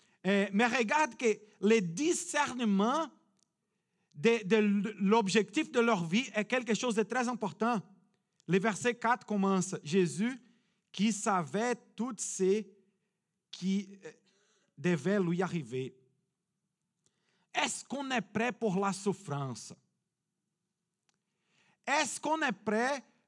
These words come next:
pour les défis d'une vie en mission? Est-ce qu'on est prêt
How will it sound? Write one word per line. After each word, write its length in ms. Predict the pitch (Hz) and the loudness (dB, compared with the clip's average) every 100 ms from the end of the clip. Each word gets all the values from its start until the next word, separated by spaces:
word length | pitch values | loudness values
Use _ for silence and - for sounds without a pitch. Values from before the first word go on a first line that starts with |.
| _ | _
pour 200 | 262 220 226 | 0 4 6
les 120 | 247 | 4
défis 840 | 226 226 - - - 226 254 277 - _ _ - | 4 4 2 -6 0 2 2 0 -8 _ _ -8
d'une 400 | 143 262 240 208 | 0 2 4 2
vie 380 | 147 208 269 269 | 2 0 2 2
en 120 | 233 | 0
mission? 600 | 240 220 175 - 165 139 - - _ _ _ _ _ _ _ _ _ _ _ _ _ _ _ _ _ _ _ _ _ _ _ _ | 2 2 2 0 -2 -2 -8 -20 _ _ _ _ _ _ _ _ _ _ _ _ _ _ _ _ _ _ _ _ _ _ _ _
Est-ce 300 | - 277 254 | -2 0 0
qu'on 180 | - 294 | -2 0
est 120 | 285 | 0
prêt 480 | 226 233 240 302 311 | 0 0 2 2 0